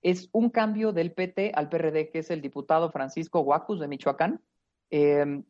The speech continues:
él es el, el único cambio que se da de la cuatro T a la oposición. Pero el otro cambio que hubo, que es, tu-,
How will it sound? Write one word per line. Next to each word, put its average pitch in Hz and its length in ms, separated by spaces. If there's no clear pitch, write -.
él 180 140
es 180 120
el, 160 180
el 156 120
único 170 280
cambio 160 300
que 147 80
se 139 140
da 151 160
de 147 100
la 139 180
cuatro 175 380
T 202 260
a 147 120
la 139 80
oposición. 135 580
Pero 220 200
el 240 100
otro 302 260
cambio 254 300
que 262 80
hubo, 214 320
que 160 340
es, 170 240
tu-, 185 220